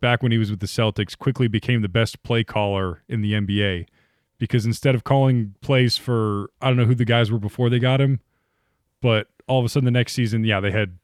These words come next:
Paul Pierce, Kevin Garnett, and Ray Allen. It's like, well, yeah, it's easy to call plays for those guys. They were three of the best players in the N B A at the time. So it's easy to look like an offensive genius, or easier to look like an offensive genius when you have great players.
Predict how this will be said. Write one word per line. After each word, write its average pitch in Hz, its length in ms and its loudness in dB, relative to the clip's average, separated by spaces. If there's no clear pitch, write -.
Paul 117 180 0
Pierce, - 600 -2
Kevin 113 260 2
Garnett, 104 460 0
and 101 140 -6
Ray 101 140 -2
Allen. 92 280 -4
It's - 100 -18
like, 98 160 -12
well, 123 120 -2
yeah, 120 180 4
it's 95 160 -6
easy 117 220 -4
to 101 60 -4
call 104 260 -6
plays 110 300 -6
for - 120 -16
those 104 200 -4
guys. 95 280 -6
They 101 100 -6
were 101 120 -4
three 113 180 -4
of 101 100 -4
the 104 80 -6
best - 160 -8
players 104 300 -4
in 107 60 -4
the 104 80 -4
N 101 80 -6
B 104 140 -4
A 104 40 -2
at 98 80 -6
the - 60 -20
time. 87 340 -14
So 92 360 -8
it's - 140 -20
easy 160 200 2
to 143 80 2
look 139 160 2
like 131 140 2
an 123 60 2
offensive 120 460 -2
genius, 110 720 -2
or 117 140 -4
easier 160 380 2
to 139 60 2
look 135 180 2
like 127 140 -2
an 123 60 -2
offensive 107 380 -4
genius 104 340 -4
when 107 100 -4
you 104 80 -2
have 95 100 -6
great 104 300 -6
players. 95 640 -6